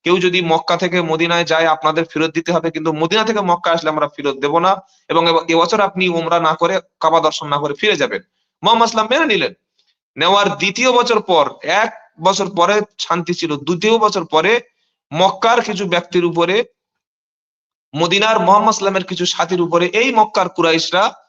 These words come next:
তারা আবার শান্তি চুক্তি লঙ্ঘন করলো, চুক্তি ভঙ্গ করলো। চুক্তি ভঙ্গ করে তারা হামলা করলো এবং কয়েকজন মুসলমানকে হামলা করে তাদের আহত করে দিলেন, হত্যা করে দেওয়ার প্ল্যান তৈরি করলেন। তাহলে ইচ্ছা করে মক্কার কুরাইশরা অর্থাৎ কাফেররা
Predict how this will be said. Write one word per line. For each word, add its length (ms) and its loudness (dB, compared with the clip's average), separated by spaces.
তারা 160 2
আবার 320 4
শান্তি 460 -2
চুক্তি 280 -4
লঙ্ঘন 380 0
করলো, 280 -2
চুক্তি 360 -6
ভঙ্গ 320 0
করলো। 360 -4
চুক্তি 260 -4
ভঙ্গ 280 0
করে 180 2
তারা 280 2
হামলা 320 2
করলো 500 2
এবং 400 0
কয়েকজন 600 0
মুসলমানকে 720 0
হামলা 360 0
করে 220 0
তাদের 260 0
আহত 300 2
করে 240 0
দিলেন, 280 -2
হত্যা 240 -2
করে 180 0
দেওয়ার 260 2
প্ল্যান 320 -2
তৈরি 220 -4
করলেন। 300 -4
তাহলে 280 -2
ইচ্ছা 360 -2
করে 240 2
মক্কার 480 0
কুরাইশরা 480 0
অর্থাৎ 260 -4
কাফেররা 560 2